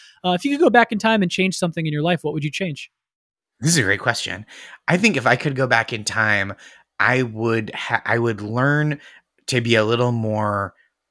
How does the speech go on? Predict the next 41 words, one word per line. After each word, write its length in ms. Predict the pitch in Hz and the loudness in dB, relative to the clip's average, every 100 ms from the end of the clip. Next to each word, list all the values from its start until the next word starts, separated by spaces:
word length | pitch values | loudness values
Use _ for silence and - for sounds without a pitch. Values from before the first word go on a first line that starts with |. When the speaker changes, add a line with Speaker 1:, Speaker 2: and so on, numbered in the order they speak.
| _ | _
Speaker 2:
handy 680 | - 135 117 92 85 85 - _ _ - | -6 -2 0 -2 -6 -14 -18 _ _ -8
as 180 | 98 | -6
a 60 | 98 | -6
kid. 200 | - - | -4 4
I 580 | 170 180 180 170 160 151 | 8 10 8 6 4 2
think 160 | 135 | 2
Speaker 1:
Mm. 20 | 131 | 2
Speaker 2:
I 80 | |
would 160 | 117 110 | 2 2
learn 260 | 117 117 113 | 2 2 2
how 220 | 104 113 | -2 -2
to, 100 | 110 | -4
'cause 360 | 104 127 110 110 | -6 -4 -4 -2
that's, 360 | 117 104 - - | -2 -2 -4 -4
I 80 | 107 | -4
have 120 | 98 | -4
a, 280 | 98 95 98 - _ _ _ | -6 -6 -10 -20 _ _ _
my 400 | 101 98 92 90 95 _ _ 98 | -14 -12 -12 -14 -20 _ _ _
dad 260 | 107 127 | 0 0
is 120 | 143 | -2
very 180 | 131 135 | -8 -8
handy. 340 | 135 131 131 127 | -8 -8 -10 -4
I'm, 240 | 143 175 - - - | -2 0 -4 -14 -4
I'm 140 | 180 202 | 0 4
not 260 | 202 156 | 4 2
helpless, 640 | - - 143 - 165 - 156 | -4 -4 -2 -2 -2 -2 -6
like, 160 | 156 | -2
around 200 | 160 165 | 0 0
the 60 | 160 | 2
house, 340 | 170 170 - - - - | 2 0 -2 -12 -20 -6
but 120 | 120 | 0
I'm 140 | 120 117 | 2 4
not 360 | 120 120 107 - _ | 4 4 2 -2 _
super, 840 | - - 131 113 110 110 104 98 95 - _ _ _ _ _ _ 120 | -2 0 0 0 2 4 4 2 0 -10 _ _ _ _ _ _ -10
you 80 | 123 | -6
know, 160 | 117 87 | -4 -4
I'm 140 | 110 | -4
not, 200 | 113 107 | -4 -4
I'm 160 | 101 113 | -4 -4
not 220 | 107 101 | -4 -6
like, 340 | 104 92 90 | -6 -6 -8